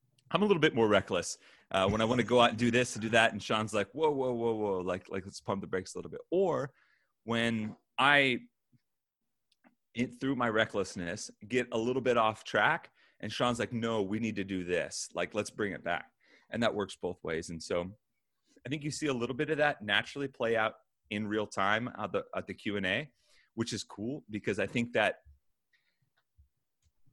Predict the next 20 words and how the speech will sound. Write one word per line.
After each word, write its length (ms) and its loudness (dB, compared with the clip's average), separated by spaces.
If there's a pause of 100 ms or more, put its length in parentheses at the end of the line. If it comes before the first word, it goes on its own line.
(100)
I, 360 -10
I, 60 -10 (1000)
I 60 0
like 540 0
not 360 -2
having 480 -2
the 100 -2
facade 840 -4
of 180 -6
everything 420 -6
being 240 -10
so 200 -8
polished 640 -10 (280)
and 100 -6
everything 400 -2
being 220 -4
so 200 -4
prepared 680 -2 (140)
and, 220 -2
like, 200 -2